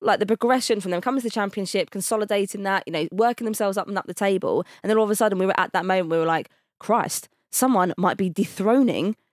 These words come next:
decrowning Chelsea. They might not be getting that fourth successive title." I mean, amazing. That is exactly what you want. You want people competing and making sure that this is not just, like, this one horse.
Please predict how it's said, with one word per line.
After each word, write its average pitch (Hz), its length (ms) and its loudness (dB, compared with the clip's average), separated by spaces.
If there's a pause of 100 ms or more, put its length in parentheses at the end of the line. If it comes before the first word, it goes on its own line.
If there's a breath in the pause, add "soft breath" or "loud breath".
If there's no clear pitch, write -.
(380)
decrowning 247 880 2 (320)
Chelsea. 190 680 0 (200)
They 277 60 2
might 311 180 4
not 294 260 4
be 302 120 4
getting 233 540 0 (120)
that 262 180 0
fourth 311 300 0
successive 285 560 -2
title." 294 600 2
I 202 60 2
mean, 262 200 2 (280 soft breath)
amazing. 320 500 4
That 185 120 2
is 233 80 2
exactly 269 380 0
what 269 140 0
you 269 120 2
want. 294 240 0
You 240 100 0
want 269 260 0
people 190 420 -2
competing 254 800 0 (200 soft breath)
and 269 160 0
making 294 260 2
sure 262 260 2
that 202 140 -4
this 269 180 2
is 247 120 0
not 262 240 0
just, 185 220 0
like, 202 100 2
this 208 140 0
one 220 280 2
horse. 208 440 0